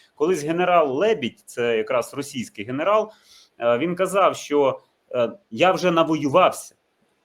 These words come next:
Просто від моменту початку війни, коли хтось починає війну, і до моменту завершення війни дуже багато нагородили трупів,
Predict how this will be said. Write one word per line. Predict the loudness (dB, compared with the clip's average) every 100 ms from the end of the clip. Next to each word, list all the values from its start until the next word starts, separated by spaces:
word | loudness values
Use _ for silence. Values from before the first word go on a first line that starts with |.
| _
Просто | -4 -2 0 2 2 -2
від | -8 -8 -8 -4
моменту | -2 2 0 0 -4
початку | -6 -4 -2 -2 -4 -6
війни, | -4 -6 -8
коли | -6 -4 -4
хтось | -6 -8
починає | -8 -8 -8 -4 -4 -6
війну, | -10 -14 -12
і | -6
до | -2
моменту | 0 2 2 0 -4
завершення | -2 0 -2 -2 -4 -4
війни | -4 -4 -6
дуже | -6 -4 0
багато | 0 2 2 0
нагородили | -2 0 0 0 0 0 -2
трупів, | -4 -2 -2 -4